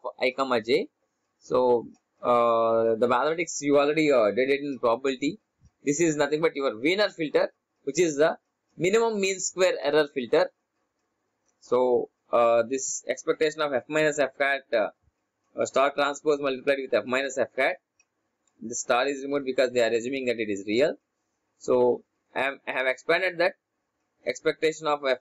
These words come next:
hat of minus f multiplied with y minus expectation of, uh,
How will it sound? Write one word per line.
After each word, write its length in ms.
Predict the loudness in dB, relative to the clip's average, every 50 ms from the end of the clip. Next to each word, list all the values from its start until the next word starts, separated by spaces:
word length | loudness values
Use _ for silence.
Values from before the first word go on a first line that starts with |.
| -2 -2
hat 220 | -2 0 0 -2
of 80 | -4 -4 -6 _ _ _ _ _ _ _ _ _ _ _
minus 340 | -4 -2 -2 0 -2 0 2
f 160 | 2 0 0 -2 -6 _ _ _ _ _ _ _ _ _ _ _ _ _ _ _
multiplied 440 | -4 -4 -4 -2 -2 0 0 0 0 -2
with 120 | -6 -8 -8 _ _ _ _ _ _ _ _ -4
y 220 | -2 0 0 0
minus 340 | 0 -2 -2 -2 -4 -4 -6
expectation 520 | -8 -6 -6 -6 -4 -2 -4 -4 -2 -4
of, 100 | -4 -4 -2 0
uh, 220 | 0 2 2 2